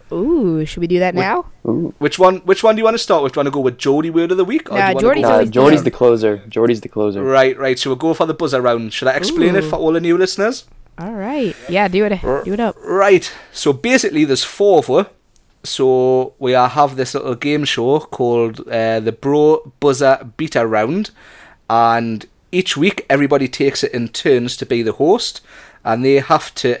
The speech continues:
Speaker 3: um, answer or ask ten questions. Um, the other three guys have to think of a funny buzzer. The first one to buzz in with the correct answer gets the point, and we are gonna keep a tally and see who wins at the end of a certain series.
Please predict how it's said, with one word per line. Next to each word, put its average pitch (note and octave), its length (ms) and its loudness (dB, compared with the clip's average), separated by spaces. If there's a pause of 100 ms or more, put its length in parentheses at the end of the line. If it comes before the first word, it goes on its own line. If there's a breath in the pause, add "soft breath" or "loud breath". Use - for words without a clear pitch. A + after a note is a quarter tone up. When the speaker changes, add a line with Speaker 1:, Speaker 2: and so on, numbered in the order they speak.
Speaker 3:
um, A#2 520 0
answer B2 500 -2 (100)
or A#2 220 -2
ask - 380 -2
ten C3+ 240 0
questions. C#3 640 -2 (560 loud breath)
Um, A2 380 2
the - 140 -8
other D#3 200 4
three C3+ 260 0
guys A#2 420 -2
have B2 180 -2
to A2+ 80 -8
think B2+ 240 -4
of A2+ 120 -4
a A2+ 60 -4
funny D3+ 380 0
buzzer. C3+ 480 0 (440 soft breath)
The - 80 -10
first D3 320 2
one C3+ 140 4
to B2+ 80 -8
buzz C3+ 260 0
in C3+ 180 2
with A#2 180 -6
the A#2 60 -6
correct - 400 -2
answer B2 500 -2 (500 soft breath)
gets A#2 240 0
the A2 100 -8
point, A3 400 2 (180)
and A#2+ 280 0
we A#2+ 80 0
are A2+ 80 0
gonna B2 160 -2
keep - 180 -10
a A2+ 60 -6
tally D#3+ 560 0
and A2 340 -4
see A#2 220 -2
who A2 100 -2
wins D3+ 260 0
at C#3+ 60 -4
the A2+ 160 -4
end A2 160 0
of G#2 80 -2
a G#2 40 -4
certain - 280 -2
series. G#3 540 -2